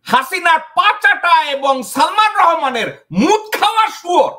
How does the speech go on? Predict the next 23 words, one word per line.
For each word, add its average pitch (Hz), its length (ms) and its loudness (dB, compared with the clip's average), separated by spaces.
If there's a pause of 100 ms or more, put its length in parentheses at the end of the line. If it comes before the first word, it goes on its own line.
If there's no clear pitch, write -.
(320)
ওখান 202 280 -2
থেকে 208 220 -10
নিউ 147 180 -4
ইয়র্কে 240 280 -2
এসছে। - 300 -18 (1500)
নিউ 143 280 0
ইয়র্কে 339 220 -2
এসে 381 400 0 (1300)
নাম 247 800 0
না 240 240 2
জানা 269 360 0
টয়লেট 427 760 0
পেপার - 280 -2 (380)
জাতীয় 254 360 -2
একটা 226 200 -2
পত্রিকা, 233 800 -2
তার 180 160 0
নাম 175 300 -2 (220)
ঠিকানা, 339 520 0 (920)
সেখানে 339 580 -2
সে 254 160 -2
জয়েন 156 360 -2
করেছে। - 420 -14